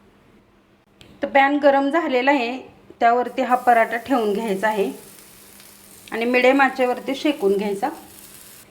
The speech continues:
पलटी करून घेऊया. यावरती लाटताना तुम्ही, अ, कलोंजी किंवा तीळ काळे जरी, अ, टाकून लाटलं, थोडीशी कोथिंबीर, तरीसुद्धा चालते. यावरती आहे ते तेल किंवा तूप लावून घ्यायचं आहे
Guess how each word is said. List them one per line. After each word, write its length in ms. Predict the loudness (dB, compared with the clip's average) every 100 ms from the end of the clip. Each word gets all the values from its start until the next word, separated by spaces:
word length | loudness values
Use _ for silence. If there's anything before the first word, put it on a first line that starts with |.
| -20 _ 0
पलटी 300 | 2 0 -2
करून 320 | 0 0 0
घेऊया. 340 | 0 2 0 -4 -10 -20 -20 -20 -20 -20 -20 _ -20 -18 -18 -18 -18 -20 -6 4
यावरती 420 | 4 4 2 2
लाटताना 420 | 2 2 2 2
तुम्ही, 400 | 2 0 0 0
अ, 340 | -2 0 2 2
कलोंजी 600 | 2 2 2 0 -4 -6
किंवा 280 | -2 2
तीळ 440 | 0 0 2 4 4
काळे 360 | 2 0 0
जरी, 320 | -4 -4 -2 0
अ, 440 | 2 4 4 2 0
टाकून 260 | -2 -2 0
लाटलं, 340 | 0 0 -8 -6
थोडीशी 260 | -6 -6
कोथिंबीर, 460 | -2 0 2 0 0 -2
तरीसुद्धा 420 | -4 -4 -4 -4
चालते. 480 | 0 0 0 -4 -6 -12 -20 -4
यावरती 400 | 0 0 0 0
आहे 400 | 0 0 -2 -4 -6
ते 140 | -6 0
तेल 200 | 2 2 4
किंवा 180 | 4
तूप 280 | 4 2 0
लावून 260 | 0 0 0
घ्यायचं 300 | -4 -2 0
आहे 240 | 0 -4